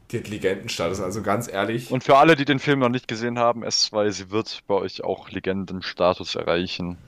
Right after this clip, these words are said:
Speaker 1: Also ich
Speaker 2: Bin
Speaker 1: muss
Speaker 2: ich fest
Speaker 1: ganz,
Speaker 2: von überzeugt.
Speaker 1: ich muss ganz ehrlich sagen, wir können Freddy Krüger können wir einfach in Rente schicken. Die Oma, die macht das schon.
Speaker 2: Kann man die Tonne kloppen.
Speaker 1: Da sehe ich ehrlich gesagt auch so ein Spin-off mit der Oma.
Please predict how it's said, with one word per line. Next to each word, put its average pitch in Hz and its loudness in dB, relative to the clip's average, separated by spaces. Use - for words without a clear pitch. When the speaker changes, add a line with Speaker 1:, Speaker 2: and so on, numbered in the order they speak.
Speaker 1:
Also 92 -2
ich 92 -10
Speaker 2:
Bin 92 -4
Speaker 1:
muss 92 -2
Speaker 2:
ich - -4
fest 92 4
Speaker 1:
ganz, 98 -2
Speaker 2:
von 95 -4
überzeugt. 92 -2
Speaker 1:
ich - -12
muss 110 -2
ganz 101 2
ehrlich 92 -2
sagen, 95 2
wir 101 -8
können 104 4
Freddy 98 -2
Krüger 110 0
können 95 -4
wir 90 0
einfach 90 -4
in 73 -4
Rente 87 -4
schicken. 85 -10
Die 82 -2
Oma, 80 -2
die 69 -6
macht 71 -8
das 87 -10
schon. - -14
Speaker 2:
Kann 92 2
man 90 0
die - -4
Tonne 104 4
kloppen. 85 -2
Speaker 1:
Da 139 2
sehe 143 4
ich 151 4
ehrlich 139 0
gesagt 135 2
auch 120 2
so 113 -6
ein 120 -6
Spin-off 127 -2
mit 123 -4
der 90 0
Oma. 82 -8